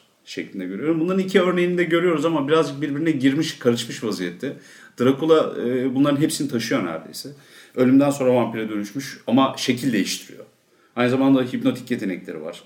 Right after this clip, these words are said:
Aynı zamanda hayvanları etkiliyor, bilmem ne falan. Ve ya, o kadar geniş bir coğrafyaya yayılmış ki artık coğrafya bile denmez buna.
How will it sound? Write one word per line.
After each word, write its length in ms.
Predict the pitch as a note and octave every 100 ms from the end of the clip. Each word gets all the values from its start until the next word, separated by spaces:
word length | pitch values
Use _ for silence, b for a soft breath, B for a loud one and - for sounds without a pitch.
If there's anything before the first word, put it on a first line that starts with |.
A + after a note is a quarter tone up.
| -
Aynı 180 | A#2+ A#2+
zamanda 380 | C3 B2 B2+
hayvanları 440 | A#2+ A#2+ A#2+ A#2+ A2+
etkiliyor, 400 | A2 - E2+ -
bilmem 260 | B2+ A2+ -
ne 40 | -
falan. 160 | - F3 - _ _ _ _ _
Ve 260 | - C#3+ -
ya, 200 | A#2 A2
o 120 | A2+ -
kadar 340 | A2 D#3 F3+
geniş 340 | C#3 A#2 A2
bir 80 | G#2
coğrafyaya 480 | G2+ G2+ G2+ - F#2+
yayılmış 340 | G#2+ E3 -
ki 80 | B2
artık 260 | A2+ - A2
coğrafya 440 | A#2 C3+ D3+ C#3+
bile 180 | A#2 G#2
denmez 400 | G2+ G2 F#2+ F#2+
buna. 120 | C#3+